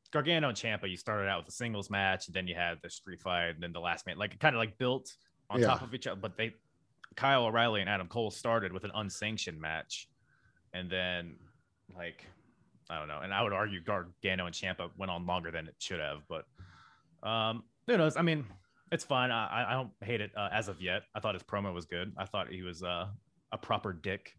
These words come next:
Speaker 1: uh, to the, the E S P N guy that was interviewing him out in his pool looking like a douche. I like, I like the promo as, as itself.
Speaker 2: All right. Um, also, we talked about,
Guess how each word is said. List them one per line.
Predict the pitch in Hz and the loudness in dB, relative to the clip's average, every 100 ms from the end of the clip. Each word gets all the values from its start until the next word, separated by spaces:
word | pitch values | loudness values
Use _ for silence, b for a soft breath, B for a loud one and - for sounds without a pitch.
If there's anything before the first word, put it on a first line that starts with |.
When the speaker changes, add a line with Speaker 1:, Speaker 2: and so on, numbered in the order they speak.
| _ _ _ _ _ - | _ _ _ _ _ -4
Speaker 1:
uh, | 95 87 | -2 -2
to | 85 - | -4 -8
the, | 90 85 82 | -6 -6 -6
the | 92 | -6
E | |
S | 92 | -6
P | - 92 | -4 0
N | 87 | 0
guy | 85 87 87 | 2 2 2
that | |
was | 90 90 | 0 -2
interviewing | 90 87 85 85 | -4 -4 -6 -6
him | 85 82 85 b b b b - | -6 -6 -10 b b b b -4
out | 90 82 | -2 -2
in | |
his | 78 | -12
pool | - - 98 92 | -12 -6 -4 -2
looking | 90 98 | -2 -4
like | 90 98 | -4 -4
a | |
douche. | 95 95 90 87 - _ _ _ _ _ _ | -4 -6 -6 -8 -12 _ _ _ _ _ _
I | 123 | 2
like, | 135 | 6
I | 113 | 6
like | 147 | 4
the | - | 2
promo | 110 98 85 | 0 0 0
as, | 82 | -2
as | - 85 - - - | -6 -6 -8 -18 -18
itself. | - 95 85 - _ _ _ _ _ - - | -10 -6 -6 -10 _ _ _ _ _ -18 -6
Speaker 2:
All | 107 | -2
right. | 147 127 - _ _ - _ - | -2 -4 -10 _ _ -20 _ 2
Um, | 110 127 123 | 8 8 12
also, | 143 156 160 147 | 12 12 12 12
we | 131 | 12
talked | 135 131 110 | 12 10 12
about, | 117 113 113 | 10 10 8